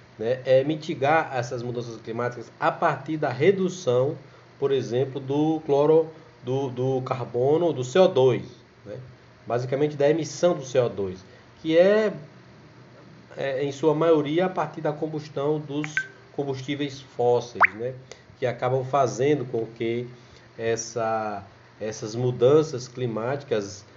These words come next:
elas, é, oscilam em um grau ou dois graus, mas isso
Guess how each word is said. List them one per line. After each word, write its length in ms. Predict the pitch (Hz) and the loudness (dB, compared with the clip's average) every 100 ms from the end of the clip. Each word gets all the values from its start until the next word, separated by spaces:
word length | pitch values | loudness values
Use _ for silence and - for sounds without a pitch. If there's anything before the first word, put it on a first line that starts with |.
| - | -20
elas, 480 | - 113 120 - - - - - - | -6 0 0 -2 -12 -18 -20 -20 -6
é, 140 | 117 | -4
oscilam 580 | 120 120 120 - 139 139 | 0 0 0 -4 -2 2
em 100 | 135 | 4
um 140 | 131 127 | 2 2
grau 220 | 110 127 | 4 4
ou 60 | 127 | 4
dois 240 | 131 110 | 2 2
graus, 240 | 123 131 | 2 2
mas 260 | 135 143 117 | 2 -4 -4
isso 240 | 151 156 | -8 -10